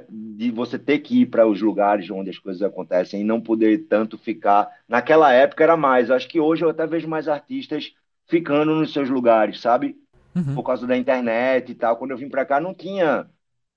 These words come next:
Speaker 1: esse bololô todo de rede social e
Speaker 2: Não,
Speaker 1: de tudo
Speaker 2: dois mil e sete
Speaker 1: isso.
Speaker 2: não tinha smartphone, então,
Speaker 1: Não
Speaker 2: é.
Speaker 1: tinha.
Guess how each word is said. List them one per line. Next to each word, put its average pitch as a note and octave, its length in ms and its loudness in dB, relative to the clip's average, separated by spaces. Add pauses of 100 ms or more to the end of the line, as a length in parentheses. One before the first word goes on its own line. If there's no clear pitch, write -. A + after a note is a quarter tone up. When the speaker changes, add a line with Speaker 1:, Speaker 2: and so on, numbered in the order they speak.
(100)
Speaker 1:
esse A#2 300 -6
bololô A#2 640 2
todo A2 320 -2
de G#2 100 -6
rede G#2 240 -10
social G#2 800 4
e G2+ 120 -2
Speaker 2:
Não, A#2+ 100 -2
Speaker 1:
de A2 40 -2
tudo A#2 60 0
Speaker 2:
dois G#2+ 80 -2
mil C3 100 4
e - 20 2
sete B2 300 2
Speaker 1:
isso. - 20 2
Speaker 2:
não F3 60 2
tinha E3+ 160 2
smartphone, C#3 640 0
então, G2 440 -8 (140)
Speaker 1:
Não C4 140 0
Speaker 2:
é. - 20 -4
Speaker 1:
tinha. C3+ 520 4